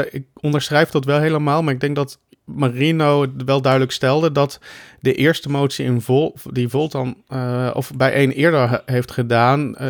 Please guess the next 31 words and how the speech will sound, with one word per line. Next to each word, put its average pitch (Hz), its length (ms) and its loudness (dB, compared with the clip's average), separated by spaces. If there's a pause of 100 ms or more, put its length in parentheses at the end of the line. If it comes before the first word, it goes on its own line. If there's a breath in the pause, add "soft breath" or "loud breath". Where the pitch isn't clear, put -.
(140)
stelde 143 400 0
natu-, 135 460 0
dat 131 220 -2
natuurlijk 127 380 -2
ook 139 160 -2
al 131 120 0
wat 131 160 0
genuanceerder 131 720 0
en 107 140 -2
riep 113 160 -2
gewoon 110 240 -2
op 113 140 -6
ook 117 340 -6 (440 loud breath)
tot 127 160 -4
het 120 200 -2
wijzigen 120 420 2
van 117 180 0
beleid. 120 540 2 (440 loud breath)
En 117 580 -2
ik 123 160 -4
denk 127 180 4
bij, 123 260 2
best 131 460 -2
wel 135 160 0
dat 131 180 0
je 127 80 -4
inderdaad 127 340 -2
kunt 120 220 0
noemen 131 400 2
van 113 260 -2
welk, 117 380 0